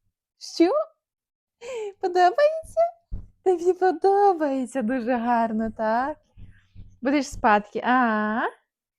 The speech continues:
Як то ти будеш тут спадки, що не колишиться колисочка, га? Як будеш спадки? Отак будеш, а? Мама буде гладити тебе, так, а ти будеш засинати, да? Ай, класно як!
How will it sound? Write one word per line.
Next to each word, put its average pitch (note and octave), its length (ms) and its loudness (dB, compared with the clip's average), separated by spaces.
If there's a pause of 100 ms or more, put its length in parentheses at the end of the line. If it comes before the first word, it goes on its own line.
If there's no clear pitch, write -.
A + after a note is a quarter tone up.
(600)
Як C4 260 0
то G4+ 80 -4
ти A#4+ 120 0
будеш B4 300 4
тут A4+ 100 -2
спадки, C4+ 480 0
що A#3+ 140 -2
не A#3 140 0
колишиться A#3 640 2
колисочка, A#3 800 -2
га? C4 380 -2
Як D4 220 0
будеш A#3 340 -4
спадки? A3 640 -8 (1040)
Отак B3+ 400 0
будеш, A3+ 340 -2
а? A#3+ 800 -2 (1000)
Мама G#3+ 160 -4
буде G3 200 -8
гладити C4+ 640 -6
тебе, A3 300 -8
так, G#3+ 180 -10
а A#3 60 -6
ти A3+ 120 -10
будеш G#3 240 -8
засинати, G#3 680 -8
да? G#3+ 260 -10
Ай, B3 340 0
класно C#4 880 0
як! G#3+ 420 -4